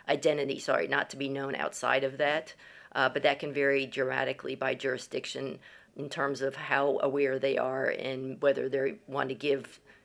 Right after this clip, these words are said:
certain avenues to the victims to do something about it. Now, usually, or often, it's based on,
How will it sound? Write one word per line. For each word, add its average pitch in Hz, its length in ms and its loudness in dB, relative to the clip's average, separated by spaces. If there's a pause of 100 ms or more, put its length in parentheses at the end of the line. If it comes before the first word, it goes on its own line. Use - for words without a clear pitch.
(140)
certain 131 280 2
avenues 131 640 -2
to 131 500 -6 (480)
the 135 320 2 (180)
victims 135 640 -2
to 127 480 -6 (140)
do 156 160 -2
something 135 340 -4
about 131 260 0
it. - 160 -2 (400)
Now, 151 260 6
usually, 202 540 4
or 156 160 10
often, 175 320 6
it's 147 120 -6
based 147 280 2
on, 135 220 0